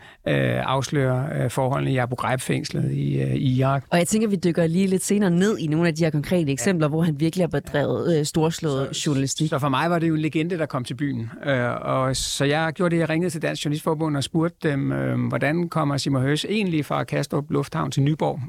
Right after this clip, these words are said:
Speaker 1: hvor
Speaker 2: Ah.
Speaker 1: Fagfestivalen foregik? Øh, og det havde de ikke nogen plan for på det tidspunkt, så foreslog jeg, om jeg ikke skulle, øh, køre ham.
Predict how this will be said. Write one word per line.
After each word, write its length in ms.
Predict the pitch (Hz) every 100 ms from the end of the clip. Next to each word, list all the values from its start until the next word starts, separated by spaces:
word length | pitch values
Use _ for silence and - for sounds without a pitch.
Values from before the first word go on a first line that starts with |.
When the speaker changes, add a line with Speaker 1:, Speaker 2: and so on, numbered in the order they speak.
| 226
Speaker 1:
hvor 120 | 180
Speaker 2:
Ah. 180 | 185 254
Speaker 1:
Fagfestivalen 640 | 139 139 151 - 147 131
foregik? 400 | 143 147 160 147 - - - - - _ _ -
Øh, 60 | 147
og 80 | 139
det 100 | 147
havde 120 | 190
de 60 |
ikke 80 | 165
nogen 100 | 165
plan 200 | 170 160
for 120 | 147
på 80 | 156
det 140 | 151 147
tidspunkt, 380 | 180 - 170
så 80 | 160
foreslog 380 | 147 156 156 165
jeg, 60 | 143
om 80 |
jeg 120 | 135 143
ikke 100 | -
skulle, 280 | 180 156
øh, 60 | 156
køre 200 | 185 220
ham. 180 | 262